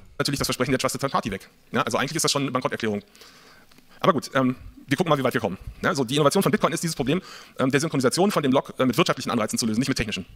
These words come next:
Ja, und da, das hat viele Informatiker sehr geflasht, dass man da so rangehen kann überhaupt. Ja?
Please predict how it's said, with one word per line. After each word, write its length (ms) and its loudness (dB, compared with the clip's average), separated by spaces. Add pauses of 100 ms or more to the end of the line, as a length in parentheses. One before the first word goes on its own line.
(440)
Ja, 100 0
und 120 0
da, 160 4
das 160 2
hat 80 0
viele 160 0
Informatiker 400 0
sehr 100 0
geflasht, 320 -4 (420)
dass 120 -2
man 100 0
da 160 0
so 220 -2
rangehen 240 0
kann 100 -4
überhaupt. 300 -6 (420)
Ja? 140 -2